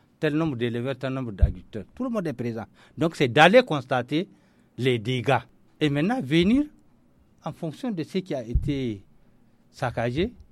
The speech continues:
on vient, on, on, on concilie les gens. Et, mais très malheureusement, tantôt on ne part pas voir les dégâts, on, on essaie de concilier sans constater.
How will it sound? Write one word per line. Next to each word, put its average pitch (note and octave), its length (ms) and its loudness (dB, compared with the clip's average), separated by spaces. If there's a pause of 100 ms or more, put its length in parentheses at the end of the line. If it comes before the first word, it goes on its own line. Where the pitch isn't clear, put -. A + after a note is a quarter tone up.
on A3+ 140 -2
vient, A3+ 220 -4
on, E3 440 -2 (480)
on, D3 80 -6
on C#3 40 -4
concilie D#3+ 520 -4
les C#3+ 160 2
gens. B2 200 -2 (640)
Et, C3+ 220 -12
mais C#3 180 -6
très F3+ 240 -6
malheureusement, D#3 720 -2 (640)
tantôt D3+ 460 2
on C#3 80 -4
ne C3 100 -2
part C3+ 200 0
pas E3+ 160 0
voir D#3 240 2
les A#2+ 180 -4
dégâts, A#2+ 340 2 (260)
on, C3+ 120 -10 (120)
on B2+ 200 -2
essaie C3 260 0
de A2 80 2
concilier G#2+ 540 0 (260)
sans C#3+ 300 -2 (120)
constater. A#2 580 -8